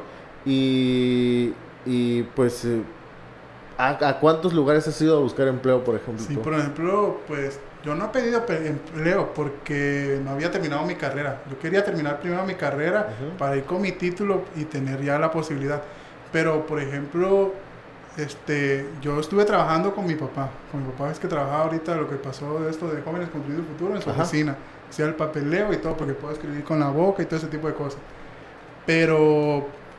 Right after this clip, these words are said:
Speaker 2: pues, así de que yo vay-, vaya, fuera a pedir trabajo a otros lugares, la verdad, nunca lo intenté. Pero sí, yo sé que es complicado, que me lo iban a decir que no por la discapacidad. Y, pues,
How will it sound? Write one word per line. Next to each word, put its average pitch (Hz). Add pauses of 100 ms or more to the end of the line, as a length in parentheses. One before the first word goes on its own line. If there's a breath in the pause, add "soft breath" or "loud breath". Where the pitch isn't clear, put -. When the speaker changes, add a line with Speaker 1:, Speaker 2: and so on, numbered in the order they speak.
(300)
Speaker 2:
pues, 151
así 143
de 165
que 160
yo 156
vay-, 180
vaya, 160 (200)
fuera 165
a 143
pedir 147 (360 loud breath)
trabajo 151
a -
otros 170
lugares, 151
la 139
verdad, 135
nunca 208
lo 208
intenté. 185 (520 loud breath)
Pero 175
sí, 196 (280)
yo 160
sé 160
que 156
es 147
complicado, 165
que 151
me 143
lo 139
iban 165
a 156
decir 139
que 160
no 202
por 165
la 143
discapacidad. 143 (260 loud breath)
Y, 170
pues, 156